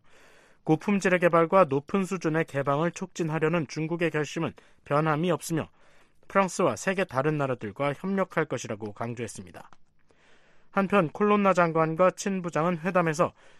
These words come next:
양국이 더욱 강하고 균형 잡힌 경제 관계를 발전시킬 필요가 있다는 데 합의했다고 프랑스 외교부가 밝혔습니다.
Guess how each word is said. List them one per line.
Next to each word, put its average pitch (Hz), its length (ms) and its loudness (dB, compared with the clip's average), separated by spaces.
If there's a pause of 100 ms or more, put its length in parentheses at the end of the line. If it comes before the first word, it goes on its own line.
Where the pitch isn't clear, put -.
(140)
양국이 170 420 -2
더욱 170 300 2
강하고 160 480 0
균형 180 380 -2
잡힌 180 400 -2
경제 165 300 -2
관계를 151 440 0
발전시킬 160 760 -2
필요가 147 320 -4
있다는 120 380 -4
데 131 80 -6
합의했다고 147 640 -4 (340)
프랑스 147 320 -6
외교부가 120 360 -6
밝혔습니다. - 640 -12